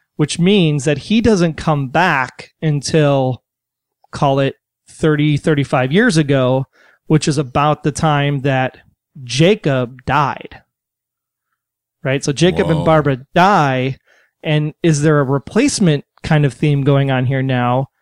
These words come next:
Speaker 1: where you have one dies, one takes the place? So that's why Bellamy was able to come back.
Speaker 2: How'd you come up with this? And I, it sounds like it involved mathematics again, but,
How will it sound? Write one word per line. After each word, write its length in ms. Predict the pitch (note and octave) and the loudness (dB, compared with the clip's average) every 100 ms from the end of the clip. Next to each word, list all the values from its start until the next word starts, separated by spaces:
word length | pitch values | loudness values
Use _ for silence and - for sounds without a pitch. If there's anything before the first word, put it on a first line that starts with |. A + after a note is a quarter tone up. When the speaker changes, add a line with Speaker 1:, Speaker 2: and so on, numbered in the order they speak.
| _ _ - | _ _ -2
Speaker 1:
where 600 | D3+ C#3+ C#3 C3+ C3+ C3 _ | 2 2 2 0 -2 -6 _
you 140 | D#3 D3 | -2 -2
have 640 | A#2 D3 C3+ C3 C3 - _ - | -2 -4 -2 -4 -6 -10 _ -14
one 360 | C3 D#3+ E3+ | -2 2 2
dies, 440 | D#3 D3 C#3+ C#3+ C#3 | 2 4 2 0 -2
one 240 | C#3+ C#3+ | -4 -2
takes 240 | D3+ - | -4 -6
the 80 | - | -10
place? 600 | - G3 D#3+ C3+ C#3 - - _ _ _ | -2 2 2 0 -4 -12 -14 _ _ _
So 160 | - | -4
that's 220 | D3+ D3 | -2 -2
why 120 | D3+ C#3 | -2 -2
Bellamy 420 | B2 D#3 D3+ C#3+ | 0 0 2 0
was 160 | C3+ | 0
able 160 | C#3+ B2+ | -2 -2
to 80 | C3 | -6
come 180 | B2+ A#2 | -8 -8
back. 480 | C#3 - - - _ _ _ _ _ _ _ _ _ - | -8 -10 -16 -20 _ _ _ _ _ _ _ _ _ -8
Speaker 2:
How'd 300 | C#3+ G#3+ F3+ | -2 -2 0
you 120 | B2+ | -2
come 220 | C3 C#3+ | -2 -4
up 180 | E3 - | -4 -4
with 160 | F#2+ - | -8 -6
this? 440 | B1+ G#1+ - - _ _ _ _ | -12 -10 -16 -18 _ _ _ _
And 160 | A2+ | 0
I, 160 | A2+ A#2 | 2 0
it 160 | A#2 A#2 | -2 -2
sounds 260 | D3 C3+ C3 | 0 0 -2
like 140 | A#2+ | -2
it 80 | C3 | -2
involved 400 | A#2 G#2 A2 A2+ | 0 0 -2 -2
mathematics 640 | F#2 A#2 G#2+ E2+ D#2 - | -4 -4 -6 -6 -8 -10
again, 300 | D2 C#2+ D2+ | -12 -10 -8
but, 280 | F2 D#2+ - | -8 -10 -16